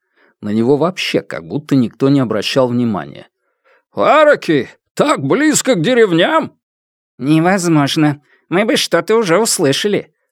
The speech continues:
произнес человек с крысиной мордочкой из Телины. "Кто-то из других юношей тоже бы их увидел. Чепуха какая-то". "Тишина!"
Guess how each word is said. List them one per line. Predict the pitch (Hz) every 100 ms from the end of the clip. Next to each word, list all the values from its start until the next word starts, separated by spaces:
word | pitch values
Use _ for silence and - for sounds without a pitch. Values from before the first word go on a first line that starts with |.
| -
произнес | 123 117 135 120
человек | - 117 107 135 151
с | -
крысиной | 120 107 147 135 117
мордочкой | 107 135 127 113 - 127
из | 120 -
Телины. | - 131 117 78 - - _ _ _ _ _ _ _ _
"Кто-то | - 127 143 180
из | 175 151
других | 202 151 175 -
юношей | 233 240 - 247
тоже | - 277 294
бы | 302
их | 254 214
увидел. | 202 156 90
Чепуха | - - 156 196 208 285
какая-то". | 240 - 120 - - _ _
"Тишина!" | - 127 233 - 196 285 262 208 226 233